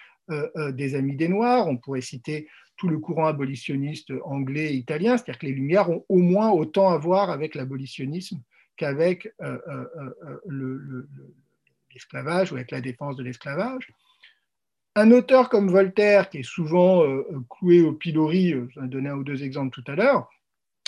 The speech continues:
bon, c'est vrai que, euh, euh, Voltaire est polygéniste.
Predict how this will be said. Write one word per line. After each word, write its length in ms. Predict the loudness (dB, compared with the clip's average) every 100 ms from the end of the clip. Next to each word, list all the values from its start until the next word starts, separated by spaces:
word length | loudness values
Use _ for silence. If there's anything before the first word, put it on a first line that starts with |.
| 0
bon, 240 | 0 0 -4 _ _ _
c'est 160 | 2 4
vrai 260 | 6 4
que, 100 | 6
euh, 800 | 8 8 6 0 0 -2 -6 -10 -8
euh, 80 | -4
Voltaire 400 | 2 4 6 4
est 100 | 4
polygéniste. 720 | 4 4 4 2 -2 -6 -16